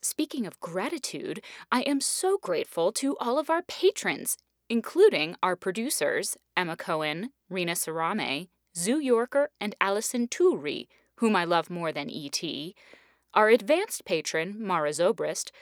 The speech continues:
who is more brilliant than Steven Spielberg, and to our master patron, Michael Beck,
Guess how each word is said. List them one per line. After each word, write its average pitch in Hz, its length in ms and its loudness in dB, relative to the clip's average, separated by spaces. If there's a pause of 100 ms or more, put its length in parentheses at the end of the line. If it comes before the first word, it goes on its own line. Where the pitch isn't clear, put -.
(180)
who 359 160 12
is 196 100 8
more 170 200 -4
brilliant 147 420 0
than 160 140 -8
Steven 139 360 -8
Spielberg, 180 640 0 (500)
and 392 260 2
to 392 160 4
our 370 160 6
master 226 520 0
patron, 196 500 -4
Michael 175 420 0
Beck, - 480 -8